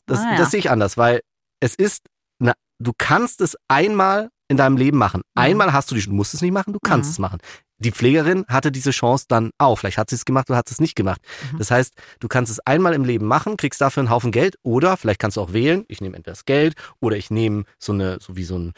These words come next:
Speaker 1: Studienplatzvorteil oder so.
Speaker 2: Mhm.
Speaker 1: Und das ist, finde ich, auch nicht unfair, auch nicht unfair gegenüber der Pflegerin oder gegenüber der Kindergärtnerin oder wem auch immer, weil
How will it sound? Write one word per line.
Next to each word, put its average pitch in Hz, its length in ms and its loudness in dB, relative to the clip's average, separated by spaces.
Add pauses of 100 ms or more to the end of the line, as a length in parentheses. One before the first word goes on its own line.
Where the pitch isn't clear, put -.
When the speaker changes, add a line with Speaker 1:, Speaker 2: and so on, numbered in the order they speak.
(140)
Speaker 1:
Studienplatzvorteil 120 1700 -2
oder 113 200 2
so. 113 220 2
Speaker 2:
Mhm. 170 220 -2
Speaker 1:
Und 127 160 2
das 135 100 0
ist, - 140 -6
finde 143 160 2
ich, - 100 -2
auch 113 80 2
nicht 107 220 -2
unfair, 135 400 2
auch 101 80 -4
nicht 104 140 -6
unfair 123 280 0
gegenüber 107 280 -2
der 95 100 -2
Pflegerin 160 480 2
oder 107 160 2
gegenüber 101 340 -2
der 92 260 0
Kindergärtnerin 131 840 0
oder 101 340 -2
wem 107 160 0
auch 90 180 -10
immer, 143 320 4 (380)
weil 117 400 2